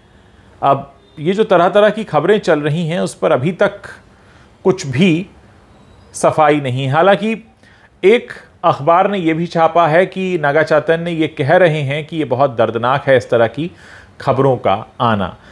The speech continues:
लेकिन पूरी तरह से क्या है सच, कोई नहीं जानता। जब तक कि दोनों की तरफ से कोई एक ऑफिशियल स्टेटमेंट ना आ जाए, कुछ भी कहना जल्दबाजी होगी।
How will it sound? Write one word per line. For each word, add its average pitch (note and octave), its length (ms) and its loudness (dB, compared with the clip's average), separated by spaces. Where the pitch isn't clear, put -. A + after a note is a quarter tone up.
लेकिन F3 360 2
पूरी G#3 240 4
तरह G3+ 260 4
से G#3 140 -2
क्या F#3+ 300 2
है F3 200 2
सच, - 580 -4
कोई E3+ 180 4
नहीं C3+ 240 -2
जानता। B2 500 0
जब D3+ 220 0
तक F#3 180 2
कि G3 100 -4
दोनों D#3+ 320 4
की F#3 120 -4
तरफ D3 240 2
से E3+ 200 -4
कोई E3 220 0
एक D#3+ 180 -6
ऑफिशियल F3+ 460 0
स्टेटमेंट E3+ 720 -2
ना D3+ 60 0
आ B2 160 2
जाए, A#2 320 2
कुछ D#3+ 180 2
भी F3+ 160 -4
कहना D3 340 0
जल्दबाजी A#2+ 600 2
होगी। A#2+ 360 -2